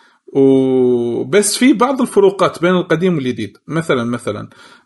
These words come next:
آه، هذا البطل اللي هو دارك شنايدر، اللي هو الإيفل،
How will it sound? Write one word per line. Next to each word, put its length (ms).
آه، 340
هذا 300
البطل 720
اللي 280
هو 280
دارك 280
شنايدر، 520
اللي 200
هو 180
الإيفل، 600